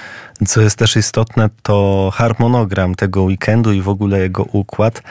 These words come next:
bo to jest pierwszy weekend, e, z Formułą jeden w tym roku z wyścigiem sprinterskim.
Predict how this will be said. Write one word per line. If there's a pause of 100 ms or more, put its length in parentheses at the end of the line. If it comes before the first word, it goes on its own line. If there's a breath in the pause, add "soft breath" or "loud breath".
(280 loud breath)
bo
to
jest
pierwszy
weekend,
e,
z
Formułą
jeden
w
tym
roku
z
wyścigiem
sprinterskim.